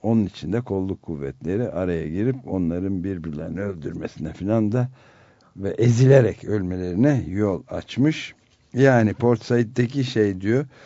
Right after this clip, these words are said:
ilk önce El Ehli taraftarları bu son idamları da, idam kararlarını da şey yapınca,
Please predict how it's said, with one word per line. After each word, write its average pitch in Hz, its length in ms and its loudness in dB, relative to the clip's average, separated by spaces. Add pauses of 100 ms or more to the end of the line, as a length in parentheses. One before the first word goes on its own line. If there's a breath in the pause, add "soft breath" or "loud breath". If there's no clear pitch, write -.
(440 loud breath)
ilk 156 260 2
önce 139 460 6
El 123 220 4
Ehli 123 320 4
taraftarları 117 720 4
bu 123 100 0
son 123 380 -2
idamları 113 800 4
da, 87 140 -2
idam 104 340 0
kararlarını 92 680 0
da 87 120 -2
şey 90 220 -4
yapınca, 147 600 0